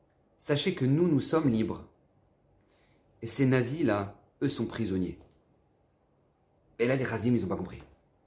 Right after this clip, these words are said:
Ils se disent, « Rav, comment on pouvait dire une chose pareille ? C'est quoi ? Nous, nous, on est libres et eux, ils sont prisonniers. » Ils disent, « Vous voyez pas, Rav, on est à Auschwitz, on est entouré de barbelés.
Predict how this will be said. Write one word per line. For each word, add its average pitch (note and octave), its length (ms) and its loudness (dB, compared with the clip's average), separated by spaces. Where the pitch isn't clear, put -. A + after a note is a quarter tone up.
Ils - 60 -16
se - 40 -12
disent, « - 140 -8
Rav, - 120 -8
comment A2 180 -2
on A#2 40 0
pouvait G#2 200 -4
dire G#2 120 -4
une F#2+ 80 -8
chose - 140 -14
pareille ? F#2+ 280 -14
C'est - 160 -16
quoi ? C#3 180 -2
Nous, A#2+ 480 2
nous, B2+ 380 2
on A2 40 2
est G#2+ 100 2
libres C3 340 -2
et A#2 60 2
eux, C3+ 100 4
ils C3+ 60 4
sont A2 120 -6
prisonniers. » A2 460 -6
Ils G2 60 -20
disent, « G2 80 -16
Vous - 20 -14
voyez A2+ 160 2
pas, E3+ 140 0
Rav, D#3 200 0
on G#2+ 160 -2
est G#2+ 40 2
à A2 60 2
Auschwitz, D#3+ 540 -2
on G#2 200 -2
est - 20 -2
entouré G#2+ 380 -2
de A2+ 40 -4
barbelés. B2+ 580 0